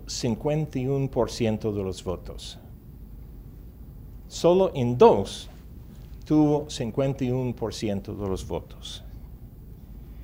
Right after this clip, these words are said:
En las otras seis elecciones, el can-, el candidato ganador tenía menos. Tenía un poco más de cincuenta por ciento o aún debajo del cincuenta por ciento,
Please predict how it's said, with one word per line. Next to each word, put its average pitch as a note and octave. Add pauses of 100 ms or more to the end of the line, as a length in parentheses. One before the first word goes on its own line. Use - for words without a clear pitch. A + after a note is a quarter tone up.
(180)
En A#2 (140)
las A#2
otras D3+
seis F3+
elecciones, G#2 (880)
el A2
can-, A#2
el G#2+
candidato A2+
ganador G2+ (320)
tenía A2+
menos. G#2+ (1040)
Tenía A#2
un G#2+
poco B2+ (120)
más C3
de C3+
cincuenta D3+
por D3
ciento C#3+ (460)
o C#3
aún C#3+
debajo C#3
del G#2
cincuenta G#2+
por -
ciento, F2+